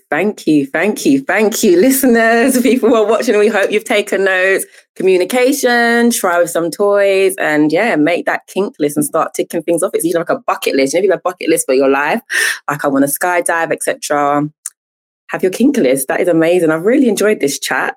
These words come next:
Like, it's been, like, a cool, like, girl chat. I feel like I've learned so much about you as well. And it's been really good to explore the topic of sexual liberation. And I just really hope it's got people thinking about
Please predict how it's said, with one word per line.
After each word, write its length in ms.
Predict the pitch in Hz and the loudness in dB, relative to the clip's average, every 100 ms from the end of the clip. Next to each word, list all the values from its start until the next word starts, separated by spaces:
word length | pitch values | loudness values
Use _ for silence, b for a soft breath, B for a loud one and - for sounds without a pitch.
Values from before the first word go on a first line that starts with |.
| - | -4
Like, 240 | 147 147 | -4 -2
it's 100 | 208 | -4
been, 160 | - 190 | 0 -2
like, 160 | - | 0
a 100 | 170 | -2
cool, 840 | 143 - 190 185 180 175 170 165 170 B B _ | -2 2 4 6 6 4 4 2 0 B B _
like, 280 | 165 156 - | -2 -2 -2
girl 260 | 165 165 170 | 0 2 0
chat. 160 | 170 | -2
I 80 | 151 | -2
feel 80 | 180 | -2
like 140 | 170 | -2
I've 100 | 156 | -2
learned 260 | 156 165 156 | 0 2 0
so 140 | 180 | 0
much 200 | 160 - | -2 -2
about 380 | 151 135 151 151 | -4 -2 -2 0
you 140 | 160 160 | 2 0
as 140 | 151 | 2
well. 320 | 151 151 151 | 2 2 2
And 80 | 147 | 2
it's 80 | 147 | 0
been 160 | 147 | 2
really 280 | 151 165 160 | 4 2 2
good 180 | 147 151 | 0 -2
to 80 | - | -2
explore 400 | 165 - 190 185 | -4 -4 0 0
the 80 | 170 | 0
topic 240 | 185 175 | -2 -2
of 100 | 156 | -2
sexual 240 | - - 160 | -6 -4 -2
liberation. 640 | 156 151 165 170 135 131 | 0 0 0 0 0 0
And 80 | 135 B B | -4 B B
I 180 | 175 226 | -2 -2
just 140 | 262 | 0
really 180 | 220 208 | 0 2
hope 120 | 226 | 2
it's 100 | - | 0
got 140 | 269 - | -2 -2
people 220 | 156 151 | -2 -2
thinking 400 | 175 185 185 185 | 0 0 2 0
about 460 | 160 156 143 139 | 0 0 0 0